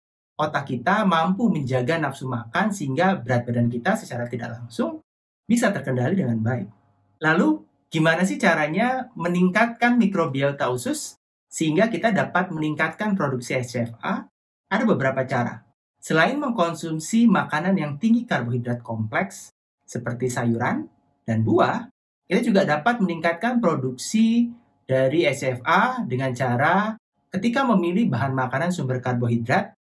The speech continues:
kita pilih yang whole grain. Whole grain itu artinya prosesnya tidak terlalu banyak. Kalau beras, sekarang sudah ada beras whole grain atau beras coklat,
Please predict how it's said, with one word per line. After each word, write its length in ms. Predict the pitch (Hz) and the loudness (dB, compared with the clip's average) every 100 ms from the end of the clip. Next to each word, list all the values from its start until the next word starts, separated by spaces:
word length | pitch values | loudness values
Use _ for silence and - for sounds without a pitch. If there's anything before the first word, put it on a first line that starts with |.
| _ | _
kita 320 | - 156 226 226 | -6 0 0 4
pilih 160 | 190 | 6
yang 240 | 190 147 135 | 6 4 0
whole 240 | 147 156 | -2 -2
grain. 400 | 123 131 110 113 - _ | 0 0 -2 -4 -16 _
Whole 160 | _ 135 | _ -2
grain 240 | 117 117 | 0 2
itu 80 | 120 | 4
artinya 640 | 117 - 120 113 170 254 - _ _ _ - | 2 2 -2 0 0 0 -6 _ _ _ 0
prosesnya 480 | 180 180 190 262 | 2 2 2 0
tidak 240 | 262 127 107 | -2 -2 -2
terlalu 320 | 139 131 123 | -2 0 0
banyak. 320 | 120 120 117 117 - _ _ _ _ _ | 2 2 2 -2 -14 _ _ _ _ _
Kalau 320 | 151 147 151 | 2 2 0
beras, 560 | 127 127 170 254 - | -2 0 0 -2 -4
sekarang 320 | - 135 160 226 | -2 0 0 0
sudah 320 | 175 120 135 | 0 0 0
ada 160 | 196 | 0
beras 320 | 143 127 127 - | 0 -2 -2 -4
whole 240 | 139 120 | -4 -4
grain 320 | 117 123 160 | -2 0 0
atau 240 | 226 - 120 | -2 -4 -6
beras 240 | 117 110 | -4 -6
coklat, 480 | 110 131 - 165 | -6 -8 -2 -2